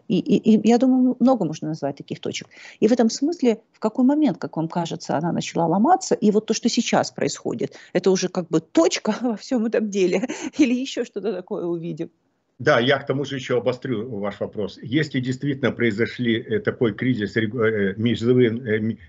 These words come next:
Speaker 2: мировых регуляторов, то как возможен, э, мир между Украиной и Россией?
Speaker 1: О,
Speaker 2: Понимаете?
Speaker 1: вот это вообще самый жёсткий
Speaker 2: Да,
Speaker 1: вопрос.
Speaker 2: да, да, на самом
Speaker 1: Да,
Speaker 2: деле это
Speaker 1: да.
Speaker 2: самый кровавый вопрос, самый кровавый.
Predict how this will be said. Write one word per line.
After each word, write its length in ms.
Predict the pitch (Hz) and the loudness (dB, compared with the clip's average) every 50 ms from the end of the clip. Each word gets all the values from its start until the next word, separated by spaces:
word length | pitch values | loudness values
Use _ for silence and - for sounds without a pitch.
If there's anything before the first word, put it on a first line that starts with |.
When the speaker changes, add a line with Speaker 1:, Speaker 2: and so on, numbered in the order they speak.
| _ | _
Speaker 2:
мировых 360 | 113 120 123 123 120 127 123 - | 0 0 2 2 0 0 0 0
регуляторов, 680 | 110 104 98 101 101 107 110 110 - 127 123 123 123 - _ _ _ _ | -4 -2 -2 0 2 2 2 2 2 0 -2 -2 -4 -8 _ _ _ _
то 140 | - 143 131 | 0 0 0
как 380 | 131 - - 165 165 156 156 135 | 0 0 0 2 2 2 0 -2
возможен, 720 | 120 127 117 - 120 123 135 143 127 131 143 143 131 135 - _ _ _ _ _ _ | -2 -2 0 0 -2 -2 -2 -2 -2 -4 -6 -6 -8 -10 -14 _ _ _ _ _ _
э, 380 | 131 131 139 135 120 120 127 117 117 | -14 -10 -6 -2 -2 -2 -2 0 0
мир 400 | 117 123 135 147 151 143 131 - _ _ | 2 2 2 2 0 -2 -6 -12 _ _
между 380 | 117 113 117 123 123 117 107 127 | -6 -4 -2 -2 -4 -2 0 -2
Украиной 400 | 127 127 131 127 131 131 131 131 | 0 0 0 2 2 2 2 2
и 40 | 127 | 0
Россией? 440 | 123 127 - - - 113 101 101 - - _ _ _ _ _ _ _ _ _ _ _ _ _ _ _ _ _ _ _ _ _ _ - | 0 -4 -6 -8 -8 -10 -10 -10 -14 -20 _ _ _ _ _ _ _ _ _ _ _ _ _ _ _ _ _ _ _ _ _ _ 0
Speaker 1:
О, 60 | 254 247 | 0 2
Speaker 2:
Понимаете? 220 | 196 220 233 220 | 4 4 4 4
Speaker 1:
вот 100 | 247 240 | 4 4
это 180 | 285 294 - 311 | 2 0 -2 0
вообще 280 | 254 277 285 - - 269 | -2 -2 -2 -2 -8 -12
самый 400 | - - 202 165 165 160 160 - - | -10 -8 -8 -8 -8 -10 -10 -10 -10
жёсткий 200 | 147 175 180 160 | -8 -4 0 2
Speaker 2:
Да, 80 | 160 143 | 2 2
Speaker 1:
вопрос. 140 | 127 139 - _ _ _ - | 2 0 -4 _ _ _ -6
Speaker 2:
да, 340 | 139 147 180 196 143 104 - | -2 0 0 0 0 -2 -4
да, 200 | 135 147 160 147 | -4 -4 -4 -4
на 140 | 120 113 113 | -6 -6 -8
самом 220 | - 147 151 147 | -6 -6 -6 -6
Speaker 1:
Да, 60 | 143 147 | -4 -4
Speaker 2:
деле 100 | 135 127 | -6 -6
это 120 | - 123 | -8 -10
Speaker 1:
да. 20 | |
Speaker 2:
самый 460 | 117 - - 170 165 156 151 147 139 135 - - _ _ - _ _ _ | -14 -8 -4 -4 -2 -2 -2 -2 -4 -4 -10 -20 _ _ -20 _ _ _
кровавый 560 | - 143 139 143 139 147 147 143 135 139 135 | -4 -2 0 2 4 4 4 4 2 0 0
вопрос, 500 | 123 131 127 - 120 120 117 101 - - - | -2 -2 -4 -4 -4 -6 -6 -6 -8 -14 -20
самый 400 | - - 135 131 131 127 123 107 | -10 -8 -4 -4 -2 -4 -4 -6
кровавый. 500 | 117 110 107 101 101 95 92 87 82 | -6 -8 -8 -6 -6 -6 -6 -8 -12